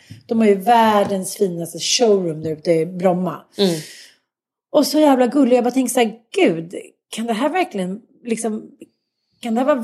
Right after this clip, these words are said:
Speaker 1: värt någonting för dem?" Så mycket som jag har varit där ute, de har ritat om och hit och dit.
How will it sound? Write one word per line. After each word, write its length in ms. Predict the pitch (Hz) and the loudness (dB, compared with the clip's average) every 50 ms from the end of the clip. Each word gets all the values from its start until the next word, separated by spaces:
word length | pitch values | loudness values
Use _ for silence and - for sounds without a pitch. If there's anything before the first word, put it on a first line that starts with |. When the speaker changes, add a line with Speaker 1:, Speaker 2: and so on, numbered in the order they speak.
| 294 330 | 2 2
Speaker 1:
värt 180 | 370 381 359 - | 2 0 -2 -4
någonting 320 | 285 254 214 - 208 170 | -2 -2 0 0 0 -2
för 120 | 139 - 196 | -2 -2 -2
dem?" 180 | 185 170 180 | -2 -2 -2
Så 320 | 175 - - 302 294 277 262 | -6 -6 -4 0 2 2 2
mycket 500 | 262 262 254 254 - _ - 247 240 233 | 2 0 -4 -4 -8 _ -2 -2 -2 0
som 120 | 233 220 | 0 -2
jag 80 | 190 - | -2 -4
har 120 | - - - - | -6 -12 -16 -14
varit 180 | - - - - | -10 -8 -4 0
där 80 | 220 | 2
ute, 260 | 220 208 190 190 - 196 | 2 2 2 0 -2 0
de 220 | 180 202 196 190 | 2 2 2 2
har 80 | 190 185 | 0 2
ritat 360 | 196 190 185 202 185 185 - | 0 0 2 0 0 0 0
om 380 | - 240 247 240 240 226 220 | 0 0 0 0 -2 -2 0
och 80 | 214 190 | 0 0
hit 140 | 175 180 170 | 0 -2 -2
och 60 | 180 | -2
dit. 220 | 170 165 165 165 | -2 -2 -2 -4